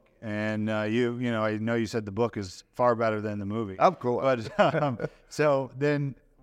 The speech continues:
Speaker 1: the, the book, how, how accurate is it versus, you know, the reality component?
Speaker 2: Oh, I, I mean, the, the, the book was, uh,
Speaker 1: Oh, sorry, the,
Speaker 2: completely
Speaker 1: sorry, yeah.
Speaker 2: reality.
Speaker 1: Because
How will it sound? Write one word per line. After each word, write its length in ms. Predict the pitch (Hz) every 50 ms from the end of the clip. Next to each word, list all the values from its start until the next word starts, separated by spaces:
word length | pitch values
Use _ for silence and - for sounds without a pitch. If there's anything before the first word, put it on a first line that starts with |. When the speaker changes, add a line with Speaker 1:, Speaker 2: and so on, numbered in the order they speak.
| - _ _ 127
Speaker 1:
the, 140 | 123 135 131 123 - -
the 140 | 127 123 131
book, 280 | 123 131 131 113 101 - _ _ -
how, 400 | 107 127 139 143 143 143 143 -
how 220 | 117 123 147 147 143
accurate 500 | 135 131 135 - 143 123 113 113 104 107
is 200 | 117 113 110 120
it 220 | 120 113 110 107
versus, 840 | 104 110 110 110 107 95 - 113 110 104 104 101 95 92 - - -
you 100 | - 113
know, 140 | 107 104 98
the 120 | 98 98 95
reality 500 | 98 95 92 92 92 92 87 85 85 -
component? 380 | _ _ - 90 87 87 - _ _ _ _ _ -
Speaker 2:
Oh, 180 | 240 262 202 156
I, 240 | 147 147 147 - -
I 40 | 143
mean, 180 | 151 156 151
the, 120 | 156 147 135
the, 140 | 139 147 -
the 140 | - 139 139
book 200 | 131 151 151 -
was, 480 | 147 143 139 127 110 95 - - - -
uh, 180 | - 135 123 123
Speaker 1:
Oh, 40 | 135
sorry, 240 | 113 147 131 117 113
the, 60 | -
Speaker 2:
completely 400 | - 131 180 196 175 160 131 123 98
Speaker 1:
sorry, 80 | 101
yeah. 100 | 127 123 117
Speaker 2:
reality. 420 | 123 117 107 107 110 110 113 113
Speaker 1:
Because 80 | 127